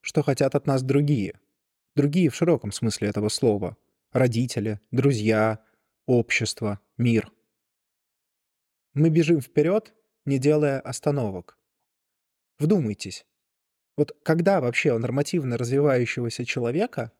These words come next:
может быть время на себя? В детстве, с учётом родителей и школы, практически сто процентов времени ребёнок проводит не один. Затем, конечно, появляется некоторая свобода —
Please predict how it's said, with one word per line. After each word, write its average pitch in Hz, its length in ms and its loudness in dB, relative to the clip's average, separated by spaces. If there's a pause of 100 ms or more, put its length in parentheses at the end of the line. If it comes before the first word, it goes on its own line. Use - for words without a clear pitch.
(540)
может 143 260 2
быть 123 180 -4
время 170 460 0 (200)
на 143 100 0
себя? 127 440 0 (1600)
В 131 80 -4
детстве, 127 680 0
с - 140 -6
учётом 147 340 0
родителей 135 520 2
и - 20 0
школы, 107 500 -2 (720)
практически 160 560 0
сто 180 240 2
процентов 127 640 -4
времени 139 580 0
ребёнок 143 460 0
проводит 127 440 -2
не 127 100 -4
один. 117 440 -4 (1300)
Затем, 214 280 0
конечно, 196 480 -2
появляется 165 680 2
некоторая 135 400 -4
свобода — 131 640 -2